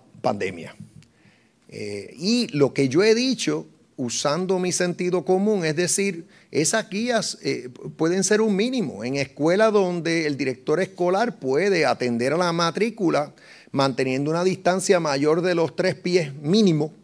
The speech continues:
que dice el C D C que se debe mantener entre los estudiantes, pues que lo haga. En los comedores escolares las distancias es-, establecidas son seis. Em, vi que en la Asamblea Legislativa el secretario o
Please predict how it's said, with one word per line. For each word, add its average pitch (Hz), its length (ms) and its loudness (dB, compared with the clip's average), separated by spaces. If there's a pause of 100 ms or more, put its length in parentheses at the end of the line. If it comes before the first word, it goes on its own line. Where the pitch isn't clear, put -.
(100)
que 127 180 0
dice 135 360 0
el 165 160 2
C 165 240 0
D 165 140 -2
C 170 260 -4 (600)
que 135 160 2
se 127 200 0
debe 131 240 4
mantener 160 480 2
entre 160 240 0
los 160 140 4
estudiantes, 180 640 4
pues - 220 -2
que 151 180 4
lo 131 200 6
haga. 190 380 2 (400)
En 160 160 4
los 147 140 6
comedores 147 520 4
escolares 170 580 4
las 160 180 4
distancias 147 680 0
es-, 139 180 -4
establecidas 147 680 0
son 156 280 -2
seis. - 640 -4 (560)
Em, 120 640 -4
vi 247 520 0
que 147 440 2
en 139 360 -4
la 131 80 0
Asamblea 135 480 0
Legislativa 170 920 0
el 160 280 -2
secretario 151 760 0
o 107 360 -6